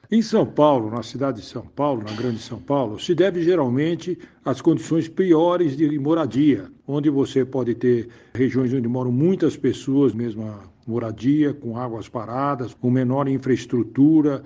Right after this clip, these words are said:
urbana, o que possibilita que você tenha maior coleções de água, chuvas, causando maior número de problemas. No interior, são as regiões que mais acontece mesmo. Norte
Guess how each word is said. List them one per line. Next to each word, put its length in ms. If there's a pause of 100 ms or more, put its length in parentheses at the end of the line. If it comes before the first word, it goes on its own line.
urbana, 580
o 60
que 120
possibilita 680
que 100
você 300
tenha 220
maior 200
coleções 460
de 140
água, 420
chuvas, 480
causando 460
maior 420
número 220
de 80
problemas. 580
No 100
interior, 540
são 180
as 80
regiões 360
que 100
mais 160
acontece 580
mesmo. 400
Norte 640